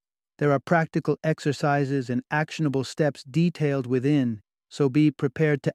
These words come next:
actively engage with the content. Gear up with a pen and notebook or your digital note-taking app, because your path to reclaiming happiness begins now.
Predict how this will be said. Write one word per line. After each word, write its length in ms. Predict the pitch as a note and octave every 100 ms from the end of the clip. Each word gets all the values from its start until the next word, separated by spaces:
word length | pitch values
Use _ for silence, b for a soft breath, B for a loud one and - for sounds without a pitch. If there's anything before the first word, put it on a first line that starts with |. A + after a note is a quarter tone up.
| -
actively 640 | D#3 E3 - C3+ B2+ A#2+
engage 460 | B2 B2 A#2 G#2+ A#2+
with 140 | A#2+
the 100 | B2
content. 640 | - A#2 A2 A#2 G2+ - _ _ _ _ _ -
Gear 240 | D#3 D#3+
up 200 | D3+ D#3
with 140 | C#3+ B2+
a 60 |
pen 340 | - C#3+ C3 C#3+
and 180 | - C3
notebook 540 | C3+ D3 - C3+ C3+ - _
or 140 | B2+ B2+
your 140 | B2+
digital 420 | A#2+ C#3+ B2+ C3
note-taking 640 | C3 C#3+ C#3+ C3 A#2+ A#2+ A2+
app, 240 | A2+ - _ _ _
because 300 | D3 D3 D3+
your 160 | C3 D3+
path 340 | - D#3+ D#3+ D3
to 140 | - C3+
reclaiming 560 | D3+ - D#3 D3+ C#3
happiness 520 | C3 D3+ D3 C3+ C3+
begins 540 | - C#3+ C3 D3 C#3+ B2+
now. 400 | D3+ D#3 B2+